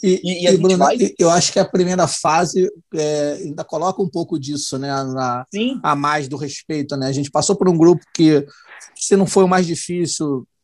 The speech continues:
Speaker 1: foi um dos mais difíceis da competição, né, com dois colombianos e o, o River que tá aí batendo na, na frente, um grupo que teve viagem pra tudo quanto é lado, confusão, né, e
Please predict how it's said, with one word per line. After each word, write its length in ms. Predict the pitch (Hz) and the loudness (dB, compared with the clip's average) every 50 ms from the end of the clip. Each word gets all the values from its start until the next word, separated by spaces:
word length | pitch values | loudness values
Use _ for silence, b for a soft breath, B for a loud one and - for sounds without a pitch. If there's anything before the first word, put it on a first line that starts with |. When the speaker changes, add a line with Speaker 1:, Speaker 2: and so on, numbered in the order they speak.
| _ _ _ | _ _ _
Speaker 1:
foi 200 | - - 151 156 | -8 -4 -2 0
um 160 | 170 190 190 | 0 0 0
dos 160 | 156 151 135 | 0 -2 -4
mais 240 | 139 147 151 151 139 | -2 0 0 0 -2
difíceis 440 | 139 123 - - 160 147 - - 127 | -4 -6 -4 -2 -2 -2 0 -2 -2
da 80 | 135 | -2
competição, 800 | - - 135 131 - 143 135 - - - 147 147 160 185 185 196 b b b b b b b b _ _ | -2 -2 -4 -4 -4 -2 -2 -2 0 0 0 0 2 0 0 -2 b b b b b b b b _ _
né, 220 | 131 143 160 160 | 0 0 0 0
com 160 | 160 147 135 | 0 0 2
dois 160 | 131 156 156 | 2 2 0
colombianos 960 | - - 151 147 139 131 131 131 143 160 175 180 175 160 147 139 135 127 120 135 | 0 -2 -2 -2 0 0 -2 -2 -2 -4 -4 -4 -4 -6 -6 -8 -10 -10 -8 -6
e 80 | 139 | -6
o, 300 | 143 147 - 143 139 - | -4 -4 -4 -6 -4 -4
o 40 | - | -4
River 380 | 123 135 160 160 143 139 - - | 0 0 0 0 0 -2 -4 -4
que 380 | - 143 139 135 135 131 127 - _ | -2 -2 0 0 0 0 -2 -4 _
tá 100 | - 135 | -4 -2
aí 320 | 135 139 139 139 139 - - - 147 | 0 0 0 0 0 -2 -6 -8 -6
batendo 400 | 127 123 - - - 135 131 131 | -4 -4 -4 -4 -6 -6 -6 -4
na, 200 | 127 123 120 120 | -6 -6 -6 -6
na 140 | 120 117 117 | -6 -8 -8
frente, 420 | - - 151 165 175 170 135 - | -8 -6 -4 -2 -2 -2 0 0
um 60 | 135 | 0
grupo 240 | 131 143 156 143 - _ | 2 2 0 0 -2 _
que 120 | - 151 143 143 b b b b b b b _ _ _ - - - 165 151 - | -4 -4 -4 -6 b b b b b b b _ _ _ -20 -16 -14 -14 -6 2
teve 160 | - 143 143 | 4 4 6
viagem 320 | 123 127 139 143 139 139 - | 6 6 6 6 6 4 4
pra 80 | 147 | 2
tudo 240 | 131 - 139 139 143 | 2 4 4 4 6
quanto 220 | 143 147 139 139 | 6 4 4 4
é 40 | 135 | 4
lado, 400 | 135 139 156 151 139 131 127 127 - | 4 4 4 4 2 0 -2 -6 -8
confusão, 1080 | - 143 139 - - 139 131 123 123 131 151 156 156 156 147 139 131 127 120 120 120 120 120 | -10 -10 -10 -8 -8 -8 -8 -6 -4 -2 0 2 2 2 0 0 -2 -4 -8 -10 -10 -8 -6
né, 260 | 135 143 147 147 143 131 143 147 - _ _ - - | -4 -2 0 -2 -2 -4 -6 -12 -18 _ _ -8 -4
e 340 | 160 165 180 185 - 190 | -2 0 0 2 4 2